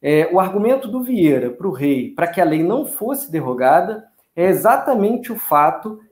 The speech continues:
de, é, de a lei ter sido votada e ter sido formulada conforme um rito processual considerado adequado, ou seja, a lei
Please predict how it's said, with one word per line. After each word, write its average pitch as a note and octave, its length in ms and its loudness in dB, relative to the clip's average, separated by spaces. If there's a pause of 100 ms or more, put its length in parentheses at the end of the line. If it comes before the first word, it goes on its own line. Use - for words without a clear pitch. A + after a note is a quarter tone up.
de, D3+ 480 -4 (160)
é, B2+ 680 0 (1000)
de D3 280 -4
a - 120 2
lei F#3 200 2
ter F#3+ 140 -4
sido F#3 240 -8
votada G3 560 4
e G3 40 -2
ter F3+ 140 -4
sido F#3 280 -8
formulada F#3+ 920 0 (260)
conforme E3+ 840 0 (320)
um F3 240 -2
rito G#3+ 440 -4
processual E3+ 840 -2
considerado E3 600 2
adequado, B2+ 680 -2 (240)
ou D3 100 -8
seja, D3+ 480 -2
a D#3+ 360 0
lei E3+ 440 0